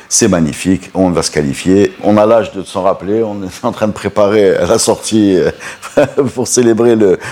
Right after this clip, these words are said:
le huitième de finale, le premier huitième de finale depuis mille neuf cent quatre-vingt-six. On entend vaguement, parce qu'on est en duplex à l'époque, ça passe encore, euh, « Ah ouais, mais le, le, la Norvège a égalisé. » Ben bon, on s'en fout parce que c'est fini, donc, euh, <laughs> donc on va se qualifier.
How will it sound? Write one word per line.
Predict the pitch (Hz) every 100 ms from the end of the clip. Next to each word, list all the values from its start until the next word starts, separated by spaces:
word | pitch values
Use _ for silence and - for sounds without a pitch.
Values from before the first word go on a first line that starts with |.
| - -
le | 120
huitième | 120 117 110
de | 101
finale, | - 101 101
le | 123
premier | - 123 117
huitième | 110 - 101
de | 101
finale | - 95 92
depuis | 82 90
mille | 82
neuf | 80
cent | 85
quatre-vingt-six. | 82 - 82 80 127 - - -
On | 139 165
entend | 185 185 151
vaguement, | 147 123 131 131
parce | 120 101
qu'on | - 95 90 98
est | 98 92
en | 80 78
duplex | 92 95 92 98 -
à | 85
l'époque, | 80 87
ça | - 76
passe | 76 82
encore, | - 80 76
euh, « | 67 - - - - -
Ah | 131 127
ouais, | 127
mais | 120
le, | 117 117
le, | 113
la | 107
Norvège | 120 117 123 107
a |
égalisé. » | 113 104 104 82 107 123
Ben | 73
bon, | 76
on |
s'en | - 87
fout | - 101
parce | 76
que | -
c'est | 85
fini, | 78 87 92 117
donc, | 87 - 87
euh, | 76 71 67 64 65 62
<laughs> | 62 58 - -
donc | 120 117
on | 110
va | 110
se | -
qualifier. | 104 98 120 139